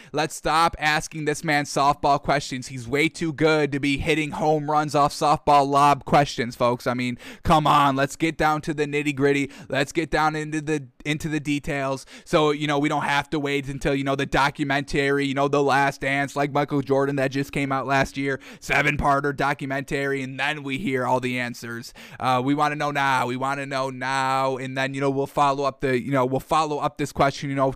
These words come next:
twenty years down the line as well. But let's get the answer right now and see if anything changes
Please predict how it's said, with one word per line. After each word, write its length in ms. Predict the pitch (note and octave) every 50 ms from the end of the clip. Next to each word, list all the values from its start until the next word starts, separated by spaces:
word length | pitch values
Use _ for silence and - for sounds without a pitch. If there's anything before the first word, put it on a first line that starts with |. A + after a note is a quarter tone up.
| -
twenty 240 | - - D#3+ D3 D3
years 300 | D3+ C#3+ C#3+ D3+ D3 -
down 160 | - C#3+ D3
the 60 | D3 C#3
line 200 | C#3 C#3+ D3 C#3+
as 140 | C#3 B2
well. 240 | E3 E3 D#3+ D3+ - - - - - -
But 100 | C#3+ C3
let's 240 | C3+ C#3+ D3+ - -
get 160 | - D#3 D3
the 140 | - D#3 C3+
answer 320 | C#3+ D3+ D3+ C#3+ - D3
right 240 | C#3 C#3 C#3 C#3+ C3+
now 240 | C#3+ C3 B2+ C3 C3 - - - -
and 120 | B2 B2
see 120 | - C#3+ C#3+
if 120 | - C3+
anything 300 | C3 C3+ - C3+ C3+ C3+
changes 600 | - - - - D#3 C#3 D3 C#3 C#3+ C#3+ C3